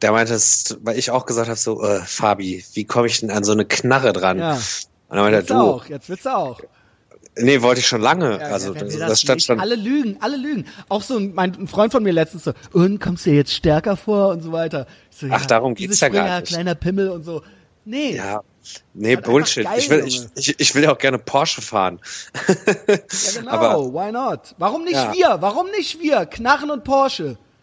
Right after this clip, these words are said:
Speaker 1: Genau.
Speaker 2: Weißt du, Knarren und Porsche. Pohlmann-Style.
Speaker 1: <laughs> Knarre und
Speaker 2: Knallerstyle
Speaker 1: Porsche.
Speaker 2: halt, ja?
Speaker 1: Ja, und der meinte, es ist total schwierig da irgendwie, weil du musst halt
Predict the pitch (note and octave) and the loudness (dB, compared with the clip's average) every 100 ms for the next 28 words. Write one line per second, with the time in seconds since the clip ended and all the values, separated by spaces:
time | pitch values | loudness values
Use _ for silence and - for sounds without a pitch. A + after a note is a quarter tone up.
0 | _ - G3 F3+ A2+ - - G#3 A3+ C#4+ | _ 0 4 6 4 0 -8 -4 0 0
1 | D4 D4 A3+ C#4+ C4 - D3+ - _ - | -2 -4 0 0 0 -2 -8 -12 _ -4
2 | B3+ C#4 C#4 A#3+ - C4+ C4 C4+ C4+ - | 0 0 -2 -8 -6 -2 -2 -2 -4 -8
3 | _ _ _ _ - - - - D#3+ - | _ _ _ _ -12 -12 -12 -10 -6 -2
4 | E3+ D3+ - E3 D#3+ D3+ C#3+ C3+ C#3 C3 | -4 -4 0 2 4 2 0 0 2 2
5 | B2+ G#2+ - - - F3 B3 - - - | 2 -2 -4 -12 -12 -10 -12 -14 -10 -8
6 | - - C3 B2 A#2+ C3+ C3+ D3 C#3 C3 | -8 -4 0 2 4 4 4 2 0 -2
7 | C3+ B2+ - B2+ C3 C3 - B2+ B2+ B2+ | -2 -2 -4 -4 0 2 0 -2 -4 0
8 | B2+ A2 A#2 A#2+ A#2 G2+ A2+ A#2 C3+ - | 0 0 -4 -6 -2 0 0 2 2 2
9 | A#2+ | 2